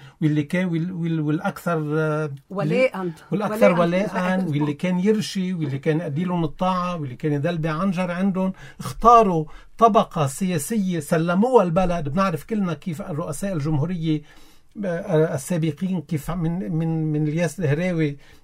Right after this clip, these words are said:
Speaker 1: اغتالوا بشير جميل، اغتالوا روني معوض، الرئيسين السياديين. هاي حتى اشرح اللي عم تقول يا حضرتك تغيير صورة لبنان.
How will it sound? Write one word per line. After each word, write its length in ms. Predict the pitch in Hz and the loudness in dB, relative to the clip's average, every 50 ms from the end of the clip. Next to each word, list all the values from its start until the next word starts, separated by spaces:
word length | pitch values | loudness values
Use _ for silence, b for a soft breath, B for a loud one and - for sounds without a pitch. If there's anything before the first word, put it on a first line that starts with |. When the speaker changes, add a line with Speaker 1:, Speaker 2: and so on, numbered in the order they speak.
| b - | b -10
Speaker 1:
اغتالوا 600 | 127 120 - - 208 202 202 196 180 175 170 156 | -10 -6 0 2 4 4 4 4 2 2 0 0
بشير 340 | 139 135 139 - 180 151 | 0 0 0 -2 -2 -2
جميل، 460 | 143 131 135 156 165 180 180 196 196 185 | -2 -2 -2 0 0 0 0 -2 -2 -2
اغتالوا 460 | 147 147 143 - 196 202 190 180 175 | -2 -2 -2 0 0 2 2 0 0
روني 260 | 165 170 165 165 165 | 0 0 0 0 0
معوض، 480 | 156 151 156 175 180 165 165 156 139 135 B B B B B | 0 2 2 2 2 2 2 0 0 -2 B B B B B
الرئيسين 640 | 160 147 143 160 180 175 147 139 - 180 180 180 196 | -4 -2 -2 -2 -2 -2 -2 -2 -2 0 0 0 -2
السياديين. 1000 | 202 170 135 - - 175 160 160 160 143 147 156 147 156 165 170 180 190 208 214 - B B B B B | -2 -6 -8 -6 -4 -2 0 0 0 0 -2 -2 0 0 -2 0 0 -2 -2 -2 -4 B B B B B
هاي 180 | B 165 156 147 - | B 0 0 0 0
حتى 360 | - - 190 - - 202 208 | -2 -2 0 0 0 0 -2
اشرح 320 | 220 - - - 165 - | -2 -4 -2 -4 -4 -4
اللي 100 | 170 160 | -2 -4
عم 100 | 135 151 | -2 -2
تقول 260 | 160 - 208 190 180 185 | -2 -4 -4 -4 -2 -2
يا 40 | |
حضرتك 460 | 170 - 202 190 180 170 - - 156 - | -2 -2 -2 -2 -2 -2 -4 -6 -10 -6
تغيير 380 | - 180 156 151 156 190 190 170 | -4 -4 -2 -2 -2 -2 -4 -4
صورة 280 | 135 - 185 165 156 156 | -4 -4 -4 -4 -4 -4
لبنان. 380 | 165 170 156 180 208 208 180 143 | -6 -4 -2 -2 -2 -2 -4 -6